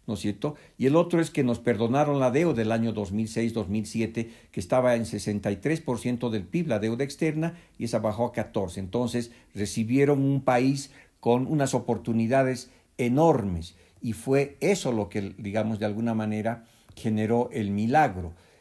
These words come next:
Entonces, eh, va-, y vamos a ver, y además es un milagro que ya, eh, no, no terminó, como decía, en octubre, noviembre del dos mil diecinueve, que, sino que ya comienza a hacer aguas el dos mil catorce,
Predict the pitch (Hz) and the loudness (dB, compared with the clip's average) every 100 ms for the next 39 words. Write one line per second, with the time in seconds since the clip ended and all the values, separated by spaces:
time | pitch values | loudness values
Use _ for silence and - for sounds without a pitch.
0 | _ 107 - 120 117 113 110 - _ _ | _ -14 -2 -2 0 -4 -6 -14 _ _
1 | - 107 104 107 143 160 - 143 - _ | -2 0 -2 4 4 4 0 -6 -8 _
2 | 135 143 202 214 190 151 165 175 143 139 | 2 6 6 4 2 2 0 0 2 2
3 | 170 220 233 - _ _ - 151 147 180 | 2 0 -2 -8 _ _ -4 -2 2 2
4 | 175 165 175 175 175 175 160 160 170 - | 2 4 4 2 0 -4 -2 0 -2 -8
5 | _ - 110 135 - - - 113 123 139 | _ -14 -2 0 0 -4 -4 -4 0 4
6 | 165 185 - 147 170 175 160 147 139 143 | 6 6 4 0 0 2 2 2 2 2
7 | 175 196 - 120 120 117 117 151 147 147 | 2 0 -2 -2 -2 -2 -4 -2 0 0
8 | - 117 117 - 147 135 117 117 127 139 | -2 -2 -4 -4 -2 0 0 0 0 0
9 | 123 110 104 113 127 135 143 143 170 143 | -2 -4 -4 -4 -4 -2 -4 -4 -2 -2
10 | 147 151 - 143 - - - 143 165 170 | -2 -4 -6 -8 -10 -20 -6 0 0 0
11 | 147 147 160 143 131 139 143 131 123 127 | 0 0 0 0 0 0 0 -4 -4 -2
12 | 120 127 120 127 131 104 92 95 95 120 | 2 2 2 0 0 -6 -6 -6 -4 -4
13 | 120 123 113 131 127 113 123 | -2 -4 -2 0 0 0 -4